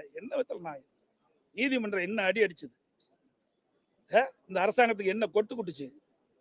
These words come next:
ஆ? உண்மையான முதலமைச்சராக இருந்தா நடுநிலையோட இருந்திருக்கணும். ஒரு பெரிய கட்சி, முப்பது ஆண்டு காலம் ஆட்சி புரிந்த கட்சி, பொன்விழா கண்ட கட்சி, அந்த கட்சி அலுவலகத்திலே சில ரவுடிகள்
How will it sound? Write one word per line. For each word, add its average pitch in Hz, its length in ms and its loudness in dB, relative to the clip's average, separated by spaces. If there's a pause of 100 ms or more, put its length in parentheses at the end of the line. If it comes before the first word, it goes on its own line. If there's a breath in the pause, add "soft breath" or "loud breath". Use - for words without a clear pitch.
(720)
ஆ? 233 80 8 (180)
உண்மையான 269 440 8 (1500)
முதலமைச்சராக 208 600 4
இருந்தா 170 240 4 (380)
நடுநிலையோட 233 380 12
இருந்திருக்கணும். 147 440 -4 (300)
ஒரு 165 160 -4 (220)
பெரிய 240 220 2 (160)
கட்சி, 165 300 -4 (560)
முப்பது 220 300 6
ஆண்டு 196 180 4
காலம் 220 240 6
ஆட்சி 226 200 -2
புரிந்த 190 260 -6
கட்சி, 151 300 -10 (680)
பொன்விழா 262 460 8
கண்ட 196 180 0
கட்சி, 160 360 -4 (500)
அந்த 247 280 4 (160)
கட்சி 220 300 2
அலுவலகத்திலே 214 560 6 (100)
சில 202 160 2
ரவுடிகள் 220 500 6